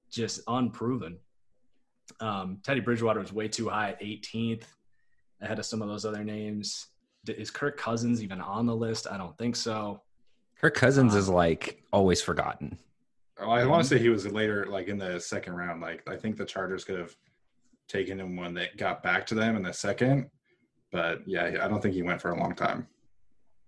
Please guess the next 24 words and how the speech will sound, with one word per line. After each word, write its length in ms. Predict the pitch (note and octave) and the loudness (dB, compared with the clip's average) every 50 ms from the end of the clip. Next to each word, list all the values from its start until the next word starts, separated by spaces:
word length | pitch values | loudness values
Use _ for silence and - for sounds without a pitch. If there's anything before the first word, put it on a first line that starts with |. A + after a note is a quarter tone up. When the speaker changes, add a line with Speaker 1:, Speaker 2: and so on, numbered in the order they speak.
| _ _ _ _ | _ _ _ _
Speaker 1:
Yep. 300 | - F#2 F#2+ G#2 G#2+ - - _ _ - | -10 -8 -8 -8 -8 -10 -16 _ _ 4
No 200 | B2 B2+ B2+ B2 | 6 6 6 6
Danielle 340 | A2+ A#2+ A2+ A2+ G#2+ F#2 - | 4 4 2 2 2 0 -2
Hunter 300 | - B2+ C3 C3 B2+ B2 | 0 2 2 4 4 4
on 120 | B2 A#2+ | 4 4
the 80 | A#2+ A#2 | 4 4
list, 380 | A2+ A#2 A2+ A2 - - - | 2 2 2 0 0 -4 -4
who 420 | - A2 G2+ F#2+ F#2 F2+ F2+ F2 F2+ - _ _ _ _ _ _ _ _ _ _ _ _ _ _ _ | -4 -4 -4 -2 -2 -4 -6 -6 -10 -14 _ _ _ _ _ _ _ _ _ _ _ _ _ _ _
has 100 | _ - | _ -6
gotta 180 | - A2 A2+ A2+ | -2 0 0 2
be 100 | G#2+ A2 | 0 0
one 140 | G#2 G2+ G2 | -2 -2 -2
of 80 | F#2 | -2
the 60 | F2 E2+ | -4 -8
first 420 | - - G2 F#2+ F#2+ - - - - - | -6 -4 -2 -2 -2 -4 -6 -8 -8 -6
edge, 480 | G2 G2 G2 F#2+ F2+ F2+ - - - | -4 -2 -2 -2 -2 -2 -4 -4 -4
just 360 | - G2 F#2 - - - - - _ _ _ - - - - - - | -4 -4 -4 -4 -4 -6 -12 -20 _ _ _ -20 -20 -20 -18 -4 0
non-quarterbacks 800 | G2+ A2 A2+ A2+ A2+ A2+ - A#2 A2+ G#2+ G2+ G2 F2+ F2 - - | 2 4 6 4 4 4 4 4 4 4 2 0 -2 -2 -2 0
off 460 | G2 G2+ G2+ G2 - - - - - _ _ _ | 2 2 2 2 0 -8 -16 -20 -20 _ _ _
the 80 | - F2+ | -8 -4
board 320 | D#2+ F#2+ G2 G#2+ A2 G2 | -2 0 2 2 2 2
in 100 | F#2 F2+ | 0 -2
general. 560 | E2+ - F#2 A2+ C3 G#2 D#2+ F2+ - - - _ _ G#3+ E3+ - _ _ _ _ _ _ _ _ - - - - - - - - - - | -4 -2 -2 0 0 0 -2 -4 -6 -8 -14 _ _ -20 -20 -20 _ _ _ _ _ _ _ _ -20 -20 -20 -20 -20 -20 -20 -20 -18 -10
Uh, 420 | - F#2+ F#2+ F#2 F2 E2+ E2 E2 | -8 -4 -2 -2 -2 -2 -4 -4